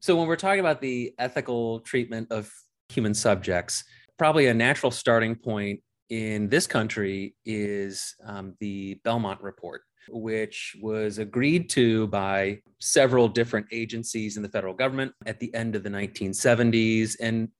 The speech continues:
um, this was really in response to a number of atrocities that occurred in, or I should say, under the guise of human subjects research.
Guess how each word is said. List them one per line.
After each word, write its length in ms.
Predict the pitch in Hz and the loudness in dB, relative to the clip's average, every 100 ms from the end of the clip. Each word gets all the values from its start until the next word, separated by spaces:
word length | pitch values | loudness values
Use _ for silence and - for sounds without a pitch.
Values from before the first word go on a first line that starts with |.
| _ _ _ - | _ _ _ -16
um, 120 | 107 | -12
this 160 | 107 139 | -6 -2
was 160 | 190 135 | -2 0
really 420 | 160 185 170 143 | 4 6 4 2
in 160 | 135 | -4
response 720 | 127 117 123 117 117 117 - - | -4 -4 -2 0 0 -2 -4 -4
to 360 | - 113 110 110 | 2 4 4 2
a 40 | 107 | 0
number 500 | 110 110 107 104 104 | 0 4 4 4 2
of 500 | 107 101 101 98 95 - 98 - | -2 -4 -4 -10 -14 -20 -20 -16
atrocities 760 | - 151 196 - - - - _ _ _ _ _ - | -6 -4 -4 -8 -12 -14 -16 _ _ _ _ _ -4
that 280 | 107 104 | 0 0
occurred 520 | 98 - 98 85 107 - _ _ - | -2 -4 -8 -6 -10 -12 _ _ -12
in, 580 | 113 113 113 110 110 110 | -8 -4 -4 -4 -6 -8
or 280 | 104 101 104 - | -8 -8 -8 -8
I 20 | |
should 220 | 104 - - | -10 -6 0
say, 420 | 104 98 95 - - | 2 4 0 -2 -2
under 200 | 131 117 | 2 2
the 80 | 101 | 2
guise 580 | 113 113 131 127 110 | 0 2 4 4 2
of 480 | 117 - 95 87 87 - _ _ _ _ | -2 -6 -6 -8 -12 -18 _ _ _ _
human 280 | - 113 101 | -2 0 0
subjects 500 | 98 92 - 87 - | 0 0 0 -6 -6
research. 560 | 87 82 90 78 - | -8 -6 -8 -10 -12